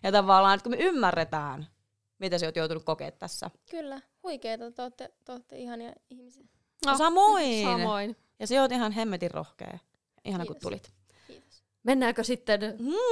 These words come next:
Speaker 3: parisuhde-,
Speaker 1: parisuhde-,
Speaker 3: pari-
Speaker 1: huhuja, da, da, da.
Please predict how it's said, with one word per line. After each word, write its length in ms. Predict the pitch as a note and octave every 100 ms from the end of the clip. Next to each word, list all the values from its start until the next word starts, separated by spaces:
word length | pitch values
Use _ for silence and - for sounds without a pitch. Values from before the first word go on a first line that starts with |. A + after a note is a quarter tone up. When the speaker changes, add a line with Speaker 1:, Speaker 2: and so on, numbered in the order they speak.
| G#4
Speaker 3:
parisuhde-, 340 | A#3 F#3+ F3+ G#3+
Speaker 1:
parisuhde-, 580 | G3 - G4+ - G#4+
Speaker 3:
pari- 320 | F#4+ G#4 F#4+ G4
Speaker 1:
huhuja, 560 | G#4+ E4 E4 G#4+ F#4 G4 G#4 G4+ G4+ F#4
da, 60 | B3+ -
da, 80 | D#4
da. 300 | G4+ G#4 G4+